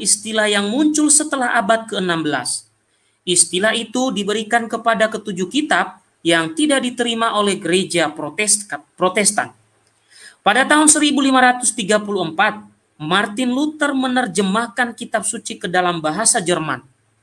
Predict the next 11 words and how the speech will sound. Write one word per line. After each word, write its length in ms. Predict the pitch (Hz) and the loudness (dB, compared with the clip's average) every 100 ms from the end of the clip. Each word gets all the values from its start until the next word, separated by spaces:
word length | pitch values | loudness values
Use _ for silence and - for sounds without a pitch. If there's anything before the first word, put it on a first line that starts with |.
| _ _ _ _ _ | _ _ _ _ _
Pada 240 | 151 185 254 | 2 4 6
waktu 420 | 269 285 285 302 | 4 2 -2 0
itu, 220 | 302 - | 0 0
ia 160 | 233 233 | 0 0
mengelompokkan 960 | 220 202 185 175 208 269 285 285 277 | 0 -2 -2 -4 -4 -4 -2 -2 -2
ketujuh 640 | 269 269 - 302 302 294 285 | -8 -8 -2 0 0 -2 -4
kitab 560 | 277 - 277 269 190 | -8 -4 0 0 2
deuterokanonika, 1400 | 202 208 208 - 294 294 285 240 220 202 208 165 139 180 - _ _ _ _ _ _ | 2 2 0 -2 0 0 2 0 0 0 -2 0 0 -2 -8 _ _ _ _ _ _
yaitu 320 | 151 156 151 | 0 0 0
Tobit, 560 | 156 240 233 302 311 - _ _ _ - | 0 2 4 2 0 -8 _ _ _ -4
Yudit, 560 | 185 262 294 311 311 | 0 2 2 2 -4